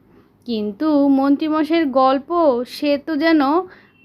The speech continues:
মনে হচ্ছিল ঘ্যান ঘ্যানানি আর প্যান প্যানানি। নবাবের একটুও ভালো লাগছিল না মন্ত্রীর গল্প শুনতে। সে সাথে সাথে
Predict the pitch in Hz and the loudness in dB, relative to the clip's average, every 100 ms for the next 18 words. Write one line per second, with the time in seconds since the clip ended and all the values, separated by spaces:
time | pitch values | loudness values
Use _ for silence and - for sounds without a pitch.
0 | _ _ 247 269 277 302 330 320 339 294 | _ _ -6 0 0 2 2 0 0 2
1 | 277 233 254 277 277 262 294 294 302 392 | 0 0 0 2 2 2 0 2 2 0
2 | 381 233 220 - 196 190 190 185 165 170 | -2 -4 -4 -10 -8 -8 -10 -14 -14 -14
3 | 185 - _ _ _ _ _ _ _ _ | -18 -20 _ _ _ _ _ _ _ _
4 | 226 262 285 330 294 302 - - 359 - | 0 2 4 2 2 -2 -4 -6 -6 -6
5 | - 392 320 269 247 226 226 220 - 285 | -2 0 2 0 0 0 -4 -4 -6 -2
6 | 349 392 240 226 - 311 277 226 196 190 | 0 2 0 -2 -6 -8 -4 -2 -4 -8
7 | 202 - 190 180 - 202 _ _ _ _ | -18 -14 -16 -16 -20 -20 _ _ _ _
8 | _ - - 202 - 277 285 349 339 247 | _ -12 -10 -8 0 0 0 0 -2 -2
9 | 226 | -4